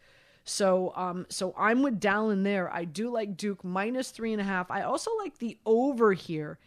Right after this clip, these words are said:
at one twenty-eight and a half would be another play for me. Uh, also, let's talk about Arkansas and Kansas.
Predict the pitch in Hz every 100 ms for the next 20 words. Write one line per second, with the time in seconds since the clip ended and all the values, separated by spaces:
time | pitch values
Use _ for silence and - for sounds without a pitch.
0 | _ _ - - - 208 220 226 - 220
1 | 202 190 190 - 170 156 143 - _ _
2 | _ _ _ - 190 190 196 190 185 180
3 | 170 - 170 160 156 147 156 - _ _
4 | 202 202 233 277 349 339 320 _ _ _
5 | _ _ _ _ _ - 220 247 - 320
6 | 262 277 - 254 269 262 - 247 247 226
7 | 208 220 240 240 185 -